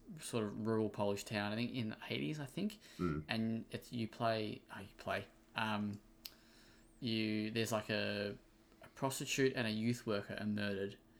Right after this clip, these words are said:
Speaker 1: And, like, it's about these two journalists. One's, like, an upcoming journalist and one's, like, a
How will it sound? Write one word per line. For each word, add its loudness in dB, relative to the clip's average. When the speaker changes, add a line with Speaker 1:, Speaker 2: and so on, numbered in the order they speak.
Speaker 1:
And, -2
like, -4
it's -8
about 4
these -2
two 0
journalists. -2
One's, 2
like, 2
an -2
upcoming -4
journalist -2
and -4
one's, -4
like, -4
a -2